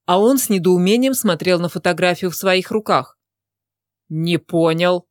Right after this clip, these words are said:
Это что?» Серый перевернул снимок. На обороте было написано: «Хель маме от Леи. Мама, зацени парнишу. Обратный адрес:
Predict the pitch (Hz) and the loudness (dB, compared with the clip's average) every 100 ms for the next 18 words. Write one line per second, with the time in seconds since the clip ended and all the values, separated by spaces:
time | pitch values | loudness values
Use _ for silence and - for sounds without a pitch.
0 | _ _ _ _ _ _ 170 180 208 202 | _ _ _ _ _ _ 0 2 2 0
1 | - - 226 165 - _ _ _ _ _ | -4 0 2 2 0 _ _ _ _ _
2 | _ - - 240 262 262 208 185 190 202 | _ -10 0 2 2 0 0 0 2 0
3 | 208 214 180 135 - - _ _ - 185 | 0 -2 -2 -4 -10 -20 _ _ -4 0
4 | 180 175 180 220 240 226 208 220 220 220 | 2 2 2 0 -2 -2 0 2 2 -2
5 | 220 190 170 147 131 _ _ - - 233 | -4 -6 -6 -8 -10 _ _ -18 -4 -2
6 | 254 - 151 170 175 185 202 226 240 208 | -2 -4 -4 -2 0 0 -2 -2 0 0
7 | 139 - _ _ 202 220 175 - _ 165 | 0 -6 _ _ 0 2 0 -4 _ -4
8 | 202 254 240 240 233 226 202 160 - - | -2 0 0 2 0 2 0 -2 -6 -10
9 | _ _ - 185 202 185 180 175 - 226 | _ _ -6 0 0 0 0 -4 -2 -2
10 | 233 240 | -2 -4